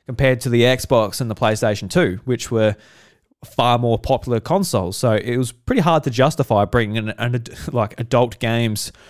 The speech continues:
to the GameCube with a smaller audience, and just the controller and the sort of the memory wasn't set up for it. But moving forward to the Wii, I think the Wii set itself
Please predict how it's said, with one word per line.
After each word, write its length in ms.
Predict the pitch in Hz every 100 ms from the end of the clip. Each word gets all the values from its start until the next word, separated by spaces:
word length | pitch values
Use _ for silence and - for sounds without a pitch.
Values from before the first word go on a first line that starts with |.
| - -
to 80 |
the 100 | 123
GameCube 540 | 123 127 127 123 127 113
with 140 | 113
a 40 | 110
smaller 380 | - 143 131
audience, 640 | 120 120 120 117 117 - - _ _ _
and 440 | 117 110 110 104
just 300 | - 113 -
the 160 | - 104
controller 680 | - 110 - 113 107 107 101
and 280 | 101 95 92 - -
the 180 | 123 117 - -
sort 180 | - 110
of 80 |
the 100 | 98
memory 600 | 110 107 110 104 101 95 - _
wasn't 240 | 110 107
set 160 | - 104
up 160 | 98 -
for 200 | 98 90
it. 100 | - _ _ _ _ -
But 140 | 175
moving 260 | 190 220 214
forward 260 | 175 180 170
to 80 |
the 80 | 151
Wii, 300 | 143 160 175
I 60 | 131
think 200 | 156 185
the 60 |
Wii 280 | 156 143 156
set 180 | 160 165
itself 380 | 143 - 139 -